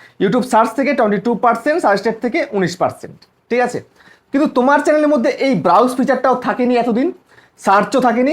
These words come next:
সাজেস্টেডও থাকেনি। তো এখন তোমাকে এই তিন জায়গাতেই ভিডিওকে র্যাঙ্ক করাতে হবে, এই তিন জায়গাতেই। সেই জন্য তোমার কনটেন্টটা তো একদম পারফেক্ট হতে হবে,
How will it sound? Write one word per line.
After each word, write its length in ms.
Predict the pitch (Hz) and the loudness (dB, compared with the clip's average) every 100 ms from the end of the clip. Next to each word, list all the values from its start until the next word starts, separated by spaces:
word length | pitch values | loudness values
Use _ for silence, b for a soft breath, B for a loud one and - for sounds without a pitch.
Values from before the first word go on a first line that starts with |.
| - | 0
সাজেস্টেডও 360 | 190 170 175 165 | 0 0 -4 -6
থাকেনি। 240 | 147 110 104 - _ _ _ _ _ _ _ - | -6 -8 -12 -16 _ _ _ _ _ _ _ -4
তো 60 | 226 226 208 208 | -2 0 2 2
এখন 240 | - 294 330 277 | 2 2 2 0
তোমাকে 320 | 254 294 285 220 247 | 0 0 0 -2 0
এই 80 | 277 277 - | 0 0 -2
তিন 160 | 240 247 170 | 0 2 2
জায়গাতেই 480 | 202 202 220 226 294 214 | 2 2 2 0 -2 -2
ভিডিওকে 320 | 185 196 190 262 | 0 0 0 0
র্যাঙ্ক 200 | 156 143 123 | 0 0 -2
করাতে 220 | 120 113 110 | -4 -4 -8
হবে, 160 | - 92 - _ _ - | -12 -12 -16 _ _ -4
এই 60 | 196 190 | -4 -2
তিন 140 | 190 165 143 | -2 0 0
জায়গাতেই। 420 | 135 127 127 107 - b b b | 0 0 -4 -8 -10 b b b
সেই 260 | - 254 285 320 | 0 2 4 4
জন্য 160 | 311 214 131 - | 2 2 -2 0
তোমার 180 | 254 247 - | 2 0 0
কনটেন্টটা 500 | 214 233 240 285 240 - | 2 2 0 -2 -2 0
তো 40 | 254 | 0
একদম 160 | 247 269 - | 0 0 2
পারফেক্ট 340 | 226 220 269 240 | 2 0 -2 -2
হতে 140 | 226 262 | 0 0
হবে, 140 | 208 | 0